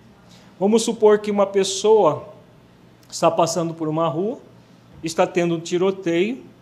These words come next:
naquela rua, e uma bala atinja a coluna vertebral dessa pessoa, bem aqui na região lombar.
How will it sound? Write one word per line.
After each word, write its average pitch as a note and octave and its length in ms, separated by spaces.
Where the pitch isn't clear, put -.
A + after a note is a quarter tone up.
naquela D#3 380
rua, F3 300
e G#3 480
uma G3+ 200
bala G3 800
atinja F3+ 1120
a D#3 80
coluna F3 960
vertebral D3+ 640
dessa D3+ 240
pessoa, G3+ 560
bem G#3 340
aqui G#3+ 220
na F#3 180
região E3+ 320
lombar. C#3+ 520